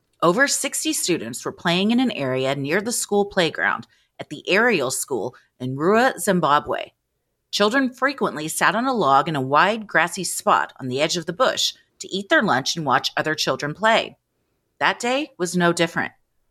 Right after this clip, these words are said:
Staffers were inside for an all-hands meeting, so the children played football, chase, and generally enjoyed the sunny day.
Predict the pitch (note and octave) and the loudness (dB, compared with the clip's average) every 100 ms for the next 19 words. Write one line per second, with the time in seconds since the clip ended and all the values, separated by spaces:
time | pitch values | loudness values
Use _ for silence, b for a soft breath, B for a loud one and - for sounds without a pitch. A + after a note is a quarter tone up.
0 | _ _ - - - A3+ D#4+ A3 F3+ D#3+ | _ _ -14 -8 2 2 2 -4 -4 -4
1 | C#3+ C#3+ - C3 C3+ C#3 D3 C3+ - F3+ | -4 -4 2 2 2 0 -2 0 4 4
2 | A3+ A3+ G#3 G3 F3+ D#3+ C#3+ - - _ | 4 0 0 0 -2 -6 -6 -10 -14 _
3 | _ _ - C#3 D3 - B3 C#4 C4+ G#3 | _ _ -16 -12 -6 0 2 2 0 -2
4 | C#3 - B3 - B3+ C4 B3 - G3 F3+ | -2 0 0 4 4 4 0 0 2 2
5 | F#3+ - - C#3 C#3 F3+ A#3 B3+ C4+ C4 | 0 -4 -6 -6 0 0 2 2 2 0
6 | - C3+ B2 C#3 C3 - D3 D3+ F#3 G3 | 0 0 -2 -4 -4 -2 -2 0 2 2
7 | - | -4